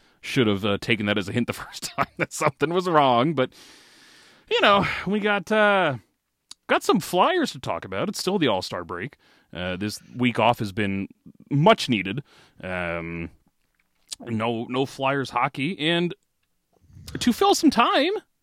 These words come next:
uh, as we wait for things to pick back up, it is in the midseason, well, slightly past midseason, but we're gonna talk the Brotherly Puck Midseason Awards. You know, the world-famous Brotherly Puck Awards, the end-of-season thing we usually do.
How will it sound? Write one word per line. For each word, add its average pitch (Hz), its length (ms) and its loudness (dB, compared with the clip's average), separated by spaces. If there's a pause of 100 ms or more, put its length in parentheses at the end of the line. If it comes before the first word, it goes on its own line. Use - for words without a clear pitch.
(160)
uh, - 40 -2
as 131 280 0
we 139 120 0
wait 151 200 -2
for 151 120 -6
things 160 240 -4
to 139 80 -8
pick 175 180 -4
back 156 240 2
up, 185 160 0 (220)
it 359 120 4
is 440 160 6
in 370 100 0
the 339 80 0
midseason, 139 480 -4 (160)
well, - 140 -6
slightly 98 260 -4
past 85 300 -8
midseason, 95 440 -4
but 185 140 0 (380)
we're 370 160 2
gonna 359 160 2
talk 262 340 0
the 269 260 0
Brotherly 359 440 6
Puck 339 320 0
Midseason 302 760 2
Awards. 233 720 4 (640)
You 95 120 -8
know, 95 120 -2
the 98 240 -2 (280)
world-famous 185 880 2 (160)
Brotherly 147 320 2
Puck 151 220 -4
Awards, 135 420 -2
the 123 100 -4
end-of-season 120 540 -4
thing 117 180 -4
we 113 80 -4
usually 107 240 -4
do. 101 320 -6